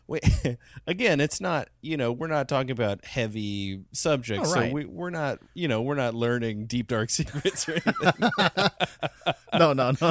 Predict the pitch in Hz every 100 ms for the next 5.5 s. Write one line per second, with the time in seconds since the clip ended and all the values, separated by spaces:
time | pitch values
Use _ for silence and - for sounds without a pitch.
0 | 151 147 202 143 120 117 117 - 113 -
1 | _ _ - 175 208 139 - 160 143 147
2 | 240 226 151 165 175 - - - - 180
3 | 185 180 - 160 175 196 175 165 160 151
4 | 147 - 135 156 - 123 104 101 98 92
5 | 92 90 95 117